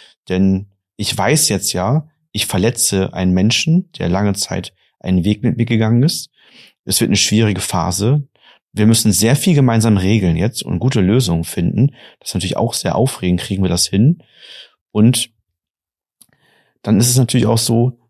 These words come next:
dass, dass auch derjenige ja durch eine Phase von viel Leid gegangen ist. Denn normalerweise, so ist so mein Bild,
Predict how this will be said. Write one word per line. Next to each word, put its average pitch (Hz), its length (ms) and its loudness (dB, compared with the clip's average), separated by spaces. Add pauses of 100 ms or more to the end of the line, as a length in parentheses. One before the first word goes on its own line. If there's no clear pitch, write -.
dass, - 320 -2
dass 107 200 -2
auch 98 200 0
derjenige 110 580 2
ja 104 160 0
durch 101 300 -4
eine 98 160 0
Phase 107 420 -4
von 104 220 -4
viel - 260 -4
Leid 98 260 0
gegangen 92 380 -2
ist. 139 300 -2 (420)
Denn 90 80 -4
normalerweise, 107 880 0 (400)
so - 160 -14
ist 92 100 -6
so 98 120 -2
mein 101 340 2
Bild, 117 340 2